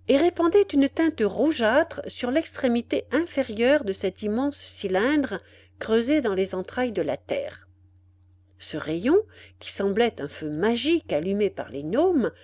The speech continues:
accroissait en quelque sorte l'incommensurable étendue des ténèbres que l'œil était contraint de traverser pour l'atteindre. L'intrépide jeune homme, penché sur l'abîme, écouta.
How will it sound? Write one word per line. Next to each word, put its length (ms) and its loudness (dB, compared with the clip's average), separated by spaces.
accroissait 640 -2
en 100 0
quelque 400 -2
sorte 500 0
l'incommensurable 1200 2
étendue 400 -4
des 140 -4
ténèbres 600 -4
que 80 2
l'œil 300 2
était 200 -2
contraint 400 -4
de 120 -8
traverser 640 -2
pour 200 -8
l'atteindre. 760 -2
L'intrépide 580 -6
jeune 220 -8
homme, 320 0
penché 260 -6
sur 220 -10
l'abîme, 560 2
écouta. 420 -8